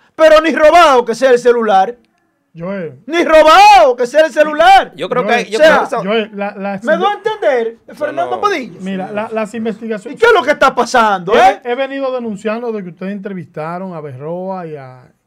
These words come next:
Speaker 2: y a la magistrada, que lo hicieron vía Zoom, lo que está pasando en Santiago con esa situación. Tenemos un empleado de aquí, de Cachicha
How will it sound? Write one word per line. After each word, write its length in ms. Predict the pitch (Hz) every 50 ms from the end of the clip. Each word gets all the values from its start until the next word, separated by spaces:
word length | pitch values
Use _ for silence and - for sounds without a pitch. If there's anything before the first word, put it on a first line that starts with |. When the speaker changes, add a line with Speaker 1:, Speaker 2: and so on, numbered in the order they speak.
| _ _ _ _ _ _ 190
Speaker 2:
y 80 | 151
a 60 | 143
la 100 | 143 143
magistrada, 760 | 143 143 135 131 127 _ - 151 143 156 170 175 180 185 190 202 _ _ _ _ _ _ _ _
que 60 | - 147
lo 60 | 139
hicieron 320 | 127 127 147 160 165 160
vía 200 | 156 160 160 139
Zoom, 340 | - _ - 170 180 185 196 196 _ _ _ _ _ _ _ _ _
lo 160 | 156 156 151
que 80 | 147
está 220 | 143 - - 170 165
pasando 420 | 165 170 143 - - 170 170 170
en 80 | 165 151
Santiago 600 | 135 160 147 131 - 156 156 156 160 170 165 160
con 180 | 160 151 147 147
esa 240 | 156 170 165 185 165
situación. 640 | - 165 151 - 156 127 _ - 127 117 110 110 113 _ _ _ _ _ _ _
Tenemos 340 | - 175 185 226 254 285 277
un 60 | 262
empleado 360 | 233 202 208 208 202 202 196 185
de 60 | 170
aquí, 180 | 156 - 185
de 140 | 202 202 170
Cachicha 520 | 147 147 131 _ 147 131 117 _ 131 120